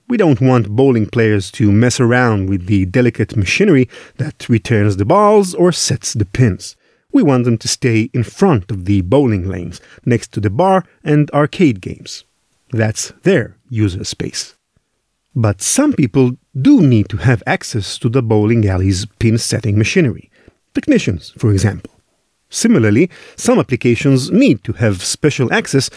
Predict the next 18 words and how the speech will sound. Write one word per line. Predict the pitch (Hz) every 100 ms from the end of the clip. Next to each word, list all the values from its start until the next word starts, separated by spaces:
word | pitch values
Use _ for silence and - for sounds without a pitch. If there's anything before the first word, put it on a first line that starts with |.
| -
to | -
these | 180 190 180
normally | 160 127 123 123 123 131
restricted | 131 - - 214 - 104 82
areas | 123 104 98 92 95
of | 113 95
the | 101 104 117
operating | 107 95 90 90
system. | 160 - 107 - _ _ _ _ -
And | 117
so | 110 107 104
these | 110 170 147 98 -
special | - 123 123
applications | 113 123 160 254 254 214 - - _
operate | - 208 131 110 -
in | - 156 151 _
kernel | - 196 147 104
mode, | 95 76 -